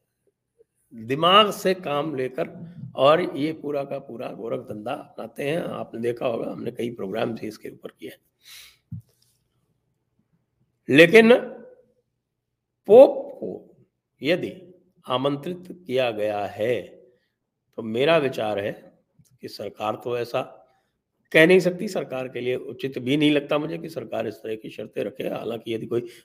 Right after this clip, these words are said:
मजबूत सरकार हो, चीन जैसी, वो तो रख सकती है। चीन ने तो यह बिल्कुल कंपल्सरी कर दिया कि जो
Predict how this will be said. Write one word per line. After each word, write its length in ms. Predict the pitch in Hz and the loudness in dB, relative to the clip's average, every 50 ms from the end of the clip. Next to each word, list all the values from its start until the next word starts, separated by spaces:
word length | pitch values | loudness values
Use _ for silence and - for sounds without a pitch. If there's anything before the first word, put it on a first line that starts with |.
| _ _ 120 | _ _ -4
मजबूत 360 | 113 110 110 120 127 127 123 | -2 -2 0 -2 -2 -2 -2
सरकार 340 | 120 113 110 117 120 120 113 | -2 -2 0 2 4 4 4
हो, 200 | 113 151 160 131 | 4 4 2 2
चीन 400 | - - - - 131 131 139 139 | 0 -6 -8 -4 -2 -2 0 0
जैसी, 340 | 131 117 - - 92 - - _ _ _ _ _ - | 0 0 0 -4 -10 -14 -16 _ _ _ _ _ -14
वो 80 | 101 98 | -14 -8
तो 140 | - 107 | -4 -4
रख 100 | 120 - | -4 -4
सकती 320 | - - 185 - _ - - | -4 -8 -12 -12 _ -12 -12
है। 140 | - - 135 | -10 -10 -12
चीन 400 | - - - 143 139 151 151 143 | -14 -12 -6 -4 -2 -2 -2 -2
ने 240 | 139 135 131 127 | -2 -2 -2 -2
तो 480 | 127 127 - 170 202 226 247 277 - - - - - - _ _ _ _ _ _ _ _ _ _ _ _ _ _ _ _ _ _ _ _ _ _ _ _ _ _ _ _ _ _ _ _ _ - | -2 2 6 8 10 10 8 6 4 -4 -12 -16 -20 -20 _ _ _ _ _ _ _ _ _ _ _ _ _ _ _ _ _ _ _ _ _ _ _ _ _ _ _ _ _ _ _ _ _ -16
यह 600 | 113 127 139 160 160 170 196 - - - - - - - - - _ _ _ _ _ _ _ _ _ _ 135 | -8 0 4 8 8 8 8 6 2 -6 -12 -16 -18 -20 -20 -20 _ _ _ _ _ _ _ _ _ _ -16
बिल्कुल 800 | 131 135 135 135 135 135 156 160 160 156 143 - - - - - - _ _ _ _ | -4 -2 -2 -2 0 2 4 4 4 4 2 -2 -8 -12 -18 -20 -20 _ _ _ _
कंपल्सरी 680 | - 135 131 135 139 - 160 160 156 - 147 147 151 147 | -6 -4 -4 -2 0 0 0 0 0 -2 -2 0 0 0
कर 180 | 147 127 120 113 | -2 -2 -2 -2
दिया 360 | 117 117 127 135 151 165 165 | 0 0 2 2 2 0 -2
कि 760 | 165 - - - - 151 156 165 175 180 180 180 175 - - - - - _ _ _ _ _ _ _ - | -4 -8 -16 -14 -8 -4 -2 -2 0 0 -2 -4 -6 -10 -16 -18 -20 -20 _ _ _ _ _ _ _ -16
जो 580 | 110 113 117 131 147 160 160 170 170 175 185 | -14 -10 -2 2 6 8 8 8 8 8 6